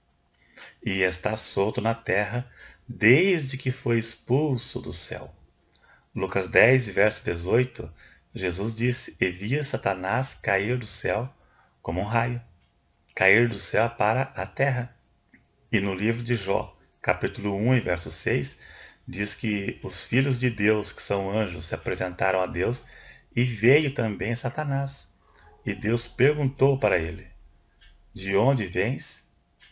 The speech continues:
E ele disse: "De rodear a terra e passear por ela." Ou seja,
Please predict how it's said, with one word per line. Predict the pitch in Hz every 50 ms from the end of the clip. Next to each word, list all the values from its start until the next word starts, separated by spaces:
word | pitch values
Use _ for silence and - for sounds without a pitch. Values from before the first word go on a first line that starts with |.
| _ _ _ -
E | - 127 131 135 131
ele | 131 139 165
disse: | 147 135 139 147 147 - - -
"De | - - 110
rodear | 104 92 90 107 123 143 160 151 131 117 110 110 107 107 107 104 101
a | 95
terra | - - - 90 87 92 98 95 110 123 139 - - _ _ _ _ _ _ _ _ _ _ _ _ _ _ _
e | - 175
passear | 180 - - 113 123 131 131 - - 127 113 113 117 120
por | - 165 165
ela." | 160 165 160 160 156 _ _ _ _ _ _ _ _ _ _ _ _ _ _ _ _ -
Ou | - 110 117
seja, | - - - 107 92 90 87 85 -